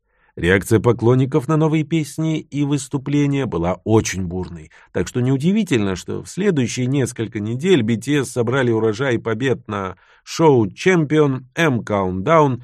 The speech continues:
Music Bank две недели подряд, Inkigayo и The Show. Wings стала самой амбициозной работой B T S на тот момент.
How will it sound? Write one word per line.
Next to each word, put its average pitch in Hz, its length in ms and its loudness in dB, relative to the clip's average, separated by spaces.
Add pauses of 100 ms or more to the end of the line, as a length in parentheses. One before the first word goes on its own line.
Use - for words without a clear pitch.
(140)
Music 107 380 0
Bank 95 480 0 (300)
две 85 160 2
недели 80 380 -2
подряд, 90 540 -2 (240)
Inkigayo 147 1160 2 (160)
и 175 340 -2 (100)
The 107 260 2
Show. 85 380 -4 (520)
Wings 117 580 0
стала 113 460 2
самой 143 480 -2
амбициозной 123 640 -4
работой 135 400 0
B 107 140 -4
T 135 160 -4
S 147 180 0
на 104 140 -4
тот - 180 -4
момент. 117 520 0